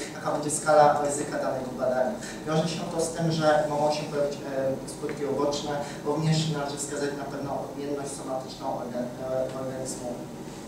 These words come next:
ludzkiego. Więc ten problem ryzyka, e, również jest tutaj bardzo istotny. Oczywiście należy najlepiej, taką sytuacją optymalną byłoby przyjmowanie sytuacji, w której, e, dopuszczamy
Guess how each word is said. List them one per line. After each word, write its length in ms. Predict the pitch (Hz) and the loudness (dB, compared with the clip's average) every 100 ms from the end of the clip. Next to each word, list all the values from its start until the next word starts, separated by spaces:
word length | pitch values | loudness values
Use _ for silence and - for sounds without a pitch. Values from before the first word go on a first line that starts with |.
| - - - | -10 -8 -6
ludzkiego. 360 | - - - - - - | 0 2 2 -2 -4 -6
Więc 120 | - - | -6 0
ten 120 | 170 156 | 2 4
problem 240 | 151 196 190 151 | 4 4 4 6
ryzyka, 760 | 156 156 165 - 170 160 160 151 143 | 8 8 4 2 6 8 6 4 4
e, 40 | 147 | 4
również 360 | 156 156 156 | 2 -2 -4
jest 140 | 147 - | -6 -2
tutaj 200 | 151 143 | 0 2
bardzo 240 | 147 147 | 4 4
istotny. 480 | 147 - 160 - - - | 2 0 0 0 -4 -8
Oczywiście 340 | - - - 160 156 - | -10 -10 -8 -6 -6 -8
należy 300 | 143 147 151 156 156 135 | -4 -2 -2 -2 -2 0
najlepiej, 420 | 151 151 156 - - - | 4 4 4 2 -4 -6
taką 140 | - - | -6 -4
sytuacją 320 | 147 147 147 | -2 0 0
optymalną 460 | 143 139 147 151 151 147 | -2 -2 2 2 2 0
byłoby 200 | 143 143 | 2 0
przyjmowanie 500 | - 147 143 151 156 | -2 -6 -2 0 0
sytuacji, 440 | - 147 156 156 160 | -2 4 4 4 -2
w 80 | |
której, 180 | - 147 | 0 0
e, 420 | 147 - - 143 | 0 -4 -4 -2
dopuszczamy 480 | 151 156 156 - 151 | -2 -2 -4 0 0